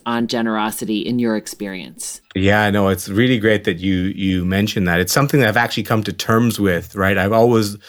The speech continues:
Speaker 2: liked to see myself as the pers-, as the person who doesn't give to get. But you've had a couple of great conversations on my own podcast where I've kind of come to this realization that actually that is not true.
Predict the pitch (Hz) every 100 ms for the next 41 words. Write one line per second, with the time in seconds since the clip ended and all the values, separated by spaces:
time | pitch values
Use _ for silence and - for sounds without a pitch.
0 | - - - 104 117 127 - 107 - 113
1 | 107 95 110 98 - 90 90 90 107 95
2 | - 101 98 110 107 101 95 90 98 104
3 | 98 98 90 101 95 82 - 80 - 90
4 | 87 - _ _ - - - - - _
5 | _ - 110 117 135 127 107 156 156 147
6 | 113 101 - - - 123 127 135 131 113
7 | 110 110 110 113 101 104 104 101 117 135
8 | 127 104 101 98 87 - 107 98 95 117
9 | 98 92 131 127 127 98 92 113 107 95
10 | 92 101 - 90 90 104 113 98 90 85
11 | 78 85 82 - - 71